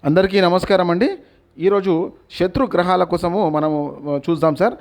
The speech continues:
ఇవి నేను ఇప్పుడు ఏవైతే పెట్టానో ఈ స్లైడ్స్ అన్నీ మీరు ప్రింట్అవుట్ తీసుకోండి, మీకు చాలా ఈజీగా అర్థమవుతుంది. అంటే మన రాశి నుండి ఏడో స్థానం ఎప్పుడైనా శత్రు స్థానం అవుతుంది. ఆ, so ఇప్పుడు వచ్చేసి మనకు ముందుగా మేషరాశి. మేషరాశికి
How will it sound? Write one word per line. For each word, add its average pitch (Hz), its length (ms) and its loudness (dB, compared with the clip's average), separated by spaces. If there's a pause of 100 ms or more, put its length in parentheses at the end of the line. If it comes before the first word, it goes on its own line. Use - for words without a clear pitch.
(360)
ఇవి 170 160 0
నేను 180 160 0
ఇప్పుడు 160 180 -2
ఏవైతే 208 220 4
పెట్టానో 180 400 0
ఈ 160 120 0
స్లైడ్స్ 180 360 -2
అన్నీ 170 140 -2
మీరు 165 160 -2
ప్రింట్అవుట్ 160 360 2
తీసుకోండి, 170 400 -2
మీకు 147 260 -4
చాలా 147 180 2
ఈజీగా 151 580 0
అర్థమవుతుంది. 135 760 -2 (360)
అంటే 156 200 0
మన 160 220 0
రాశి 170 280 2
నుండి 180 220 0
ఏడో 170 320 2
స్థానం 160 340 -2
ఎప్పుడైనా 156 400 -4
శత్రు 160 380 -2
స్థానం 165 420 0
అవుతుంది. 139 520 0 (580)
ఆ, 151 300 0
so 175 100 2 (120)
ఇప్పుడు 190 240 2
వచ్చేసి 165 380 0
మనకు 160 280 -2
ముందుగా 185 280 0
మేషరాశి. 156 580 0 (320)
మేషరాశికి 180 840 0